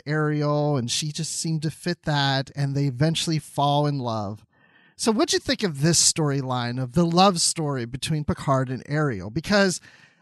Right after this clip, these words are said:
I liked it, but at the same time, I'm like, "But this is somebody that was so important in his life for a long period of time, but we never heard fr-, of her again."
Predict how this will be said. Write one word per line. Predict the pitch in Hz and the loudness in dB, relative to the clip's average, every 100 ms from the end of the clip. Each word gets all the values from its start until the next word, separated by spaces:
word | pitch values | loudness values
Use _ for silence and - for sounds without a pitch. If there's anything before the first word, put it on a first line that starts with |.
| _ | _
I | 185 208 | 2 2
liked | 185 160 156 175 226 - | 2 0 2 2 2 -2
it, | 277 277 - - | -4 -4 -6 -4
but | |
at | 190 | -2
the | 175 | -2
same | - 208 208 | -2 -2 0
time, | 185 170 | 0 0
I'm | 165 | 0
like, | 160 156 - | 0 0 -2
"But | 180 | -4
this | - 214 | 0 0
is | 254 - - - - - | 2 0 -2 -6 -14 -4
somebody | - 226 196 | 0 2 2
that | 160 143 | 2 0
was | 147 | 0
so | - 196 | 0 0
important | 180 190 170 | 0 0 0
in | 180 | 0
his | 143 | 0
life | 147 165 | 0 0
for | - | 0
a | 147 | 0
long | 135 151 | 0 -2
period | 143 170 151 | -2 -2 0
of | 135 | -2
time, | - 151 170 175 | -2 -2 -2 -2
but | 143 | -4
we | 143 | -4
never | 143 143 131 | -4 -2 -2
heard | 147 143 | -4 -6
fr-, | - - _ - | -8 -20 _ -8
of | 120 | -6
her | 131 113 | -4 -6
again." | 104 120 90 64 | -6 -10 -12 -14